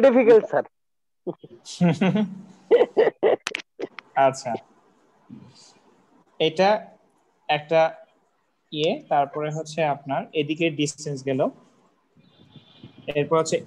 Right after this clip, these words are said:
Speaker 2: এই লোডটা হচ্ছে ওয়ান ফিফটি টু keep। ওকে, এখন আমি যদি এদিকে হিসাব করি, একটা,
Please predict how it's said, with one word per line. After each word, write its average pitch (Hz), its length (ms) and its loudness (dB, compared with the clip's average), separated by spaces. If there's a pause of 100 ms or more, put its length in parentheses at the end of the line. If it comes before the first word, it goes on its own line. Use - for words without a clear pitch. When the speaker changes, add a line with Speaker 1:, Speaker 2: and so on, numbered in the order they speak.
(100)
Speaker 2:
এই 156 80 2 (120)
লোডটা 147 340 0
হচ্ছে 151 180 -6 (100)
ওয়ান 139 160 -2 (140)
ফিফটি 151 340 -6 (560)
টু 147 120 -4 (680)
keep। 123 160 -6 (720)
ওকে, 139 200 -6 (2250)
এখন 160 240 -2
আমি 160 180 -4
যদি - 180 -2
এদিকে 160 220 -2
হিসাব 160 260 -2
করি, 170 140 0 (200)
একটা, - 220 -4